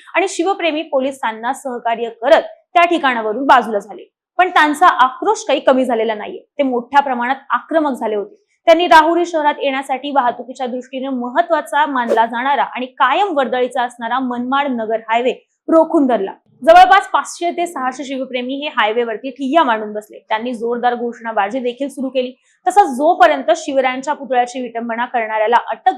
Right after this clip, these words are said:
करण्यात येत नाही तोपर्यंत हे ठिय्या आंदोलन सुरूच राहणार अशी भूमिका त्यांनी घेतली. तसंच राहुरीचे भाजपचे आमदार शिवाजीराव कर्डिले हे देखील त्या ठिकाणी उपस्थित होते. त्यांनी देखील रास्ता रोकोमध्ये सहभाग नोंदवला.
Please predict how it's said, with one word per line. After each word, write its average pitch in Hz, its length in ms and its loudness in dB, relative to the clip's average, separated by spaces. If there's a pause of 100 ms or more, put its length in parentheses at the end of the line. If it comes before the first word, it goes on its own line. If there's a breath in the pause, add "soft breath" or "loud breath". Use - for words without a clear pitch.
करण्यात 302 340 0
येत 247 280 -2
नाही 233 200 -6
तोपर्यंत 277 500 -4
हे 294 180 -6
ठिय्या 254 320 0
आंदोलन 233 300 -4
सुरूच 254 420 -8
राहणार 294 300 0
अशी 254 240 -6
भूमिका 262 380 -4
त्यांनी 220 280 -2
घेतली. 208 260 -12 (440)
तसंच 392 240 6
राहुरीचे 320 540 4
भाजपचे 254 460 0
आमदार 240 320 2
शिवाजीराव 226 460 0
कर्डिले 233 500 -2 (440)
हे 320 80 2
देखील 277 360 -4
त्या 240 100 2
ठिकाणी 226 340 -6
उपस्थित 269 440 -6
होते. 277 280 -6 (280 soft breath)
त्यांनी 339 220 2
देखील 330 320 0
रास्ता 269 320 0
रोकोमध्ये 247 460 -2
सहभाग 240 520 2
नोंदवला. 196 320 -10